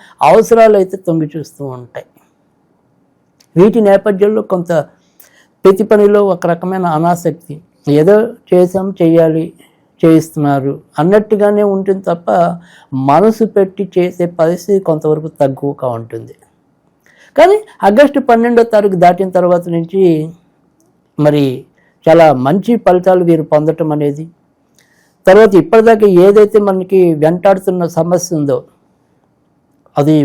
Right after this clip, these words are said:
ఒక్కొక్కరికి ఒక్కొక్క సమస్య, అంటే ఉద్యోగుల పై వాళ్ళు మనని గుర్తించడం లేదు అని బాధపడే వాళ్ళు కొంతమంది ఉంటారు.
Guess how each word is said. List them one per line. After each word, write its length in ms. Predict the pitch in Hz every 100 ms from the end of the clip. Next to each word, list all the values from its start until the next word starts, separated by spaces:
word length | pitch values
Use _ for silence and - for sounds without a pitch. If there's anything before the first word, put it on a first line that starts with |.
| 135
ఒక్కొక్కరికి 480 | 156 190 214 202 208
ఒక్కొక్క 340 | 185 175 165 156
సమస్య, 320 | 151 147 160
అంటే 120 | 170 196 - _
ఉద్యోగుల 460 | 160 175 202 202 196 190
పై 100 | 180 180
వాళ్ళు 200 | 190 180
మనని 280 | 170 165 156 143 143 - _ _ _ _ _ _ _ _
గుర్తించడం 720 | 147 135 170 175 202 190 185 180
లేదు 180 | 175 165
అని 160 | 160 151 - _ _
బాధపడే 520 | 147 165 170 165 160 160
వాళ్ళు 160 | 156 156
కొంతమంది 400 | 143 147 143 139 120
ఉంటారు. 280 | 120 127